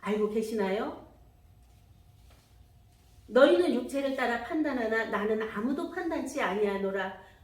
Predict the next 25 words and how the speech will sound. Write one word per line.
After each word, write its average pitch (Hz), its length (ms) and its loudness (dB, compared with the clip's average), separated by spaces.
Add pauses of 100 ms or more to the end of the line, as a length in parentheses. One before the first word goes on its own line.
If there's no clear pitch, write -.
만일 226 760 2
내가 196 300 -2
판단하여도 320 680 -2
내 240 200 0
판단이 240 540 -4
참되니 330 840 -2
이는 220 280 2
내가 226 260 2
혼자 403 360 2
있는 247 340 0
것이 214 460 -4 (100)
아니요 208 400 4
나를 196 360 0
보내신 254 460 0
이가 254 400 -2 (220)
나와 190 340 -2
함께 254 640 -2
계심이라." 196 480 -2
해서 - 520 -6 (180)
어느 294 420 0
분도 349 260 -2
판단을 339 400 -4
안 190 220 -6
한다는 214 420 -4
거예요. 165 280 -8